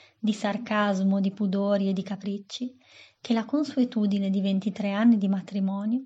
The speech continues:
non era bastata a sua moglie per comprenderne il carattere. La natura di quest'ultima era molto meno complessa.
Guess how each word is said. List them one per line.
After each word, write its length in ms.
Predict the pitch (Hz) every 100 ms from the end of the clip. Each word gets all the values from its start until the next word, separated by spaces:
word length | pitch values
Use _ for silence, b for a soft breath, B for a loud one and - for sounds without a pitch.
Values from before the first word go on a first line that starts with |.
| _
non 200 | 240 226
era 160 | 233 226
bastata 480 | 214 214 208 196 202
a 40 |
sua 180 | - 208
moglie 340 | 202 226 254
per 160 | 254 214
comprenderne 680 | 214 208 208 214 233 220
il 80 | 208
carattere. 680 | 214 208 185 185 - 208 233 _ _ _ _ _ _ _ _ _ - - _ _ _ _
La 100 | -
natura 320 | 349 349 220
di 80 | 208
quest'ultima 640 | 220 226 - 285 294 339 320
era 140 | 240
molto 340 | 214 196 196
meno 240 | 220 214 202
complessa. 680 | 202 196 202 196 196 -